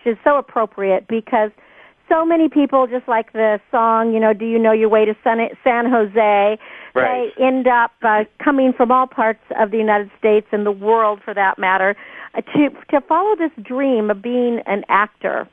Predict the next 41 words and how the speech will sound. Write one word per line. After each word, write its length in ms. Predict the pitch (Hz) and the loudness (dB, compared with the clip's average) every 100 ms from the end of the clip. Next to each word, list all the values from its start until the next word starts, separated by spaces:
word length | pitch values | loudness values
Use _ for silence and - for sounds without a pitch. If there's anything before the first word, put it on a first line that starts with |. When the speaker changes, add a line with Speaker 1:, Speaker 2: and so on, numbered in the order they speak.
| _ _ - _ | _ _ -20 _
Speaker 1:
in 280 | 254 254 254 | 0 0 0
Hollywood 640 | 233 254 233 226 185 175 180 | -4 -2 0 -2 -2 -2 -2
and 160 | 208 | -2
making 340 | 214 240 - 240 | 0 -2 -4 -8
it 160 | 202 | -4
big. 280 | 226 208 196 | -2 -2 -2
Yet 160 | 269 294 | -2 -2
they 120 | 311 269 | -4 -4
end 160 | 302 302 | -2 -2
up 140 | 285 | -2
pumping 380 | 277 254 277 254 | -2 -4 -4 -6
gas 340 | 233 220 214 220 _ - _ _ | -2 2 2 -2 _ -20 _ _
and 180 | 247 240 | -6 -2
being 340 | 262 262 240 | 0 0 0
waiters. 460 | 226 240 220 220 208 | 0 0 -2 -4 -2
I 160 | 220 226 | 0 0
always 200 | 226 240 | -2 -4
say 160 | 247 226 | -2 -2
waiters 540 | 214 226 226 233 226 226 | 0 0 0 0 -2 -4
are 120 | 220 | -6
just 340 | 208 233 - 185 | -2 -4 -4 -8
waiting, 500 | 214 233 240 240 254 233 | -4 -4 -4 -6 -6 -4
you 60 | 226 | 0
know, 240 | 220 277 - | 2 0 -2
<laughs> 80 | 302 | -4
they're 120 | 294 | -2
just 200 | 359 - 254 | -4 -6 -6
waiting 320 | 254 311 - 302 | -4 -2 -4 -8
Speaker 2:
Right. 60 | |
Speaker 1:
to 60 | 277 | -4
be 140 | 247 240 | -2 0
actors. 400 | 247 - 214 233 - - - - | 0 -2 -6 -6 -10 -14 -8 -2
Although 300 | 269 269 262 | 0 2 2
any 240 | 269 277 | 2 2
waiter 300 | 247 269 285 | 2 2 2
you 220 | 262 240 | -2 -4
meet 200 | 226 247 | -4 -2
in 120 | 240 233 | 0 0
L 160 | 226 | 2
A 80 | 233 | 0
usually 320 | 233 220 240 | -2 -6 -6